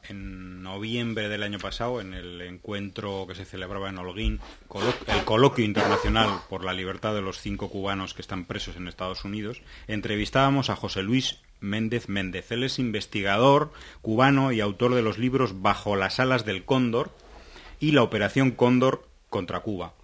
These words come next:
Es decir, es una persona que conoce bien, un investigador de la, bueno, de, de esta operación de terror de Estado, de, de varios estados del cono sur de América Latina y, eh, precisamente contra Cuba en este, en este caso.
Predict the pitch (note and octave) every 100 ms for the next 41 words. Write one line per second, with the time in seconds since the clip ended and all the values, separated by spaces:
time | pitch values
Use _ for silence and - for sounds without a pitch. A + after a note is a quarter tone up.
0 | - F2+ F2+ F#2 G2 G2+ G#2 - A2+ G2
1 | - - A2+ A#2 A2 B2 A#2 A2 G2+ -
2 | G2+ G2+ B2 B2+ - - - - F#2 F#2
3 | F#2 F2+ F2 E2+ E2 E2+ F#2 D#2+ - -
4 | F2 E2+ F2+ F2+ G#2+ - A2 G2 F#2 -
5 | A2+ A2 G2+ F#2+ F2+ F2 F2+ G#2+ G#2 G#2
6 | A#2+ B2 G#2 G2 - C#3+ G#2 F2 F2+ F2+
7 | F2 G2 G2+ A#2 B2+ A#2 G#2 G2 A#2+ A#2
8 | A2 F#2+ F2+ G2+ G2 - G#2 - - -
9 | - G#2 G2+ G2 F#2+ G2 G2 B2+ C#3 D3
10 | - - - E3 - - - G2+ G2 F#2+
11 | F#2 F2+ F#2 G#2 A2+ A2 A#2 - A2 G2
12 | - F#2 - B2+ G#2+ F#2 F#2 - F#2 F#2
13 | F2+ - - E2+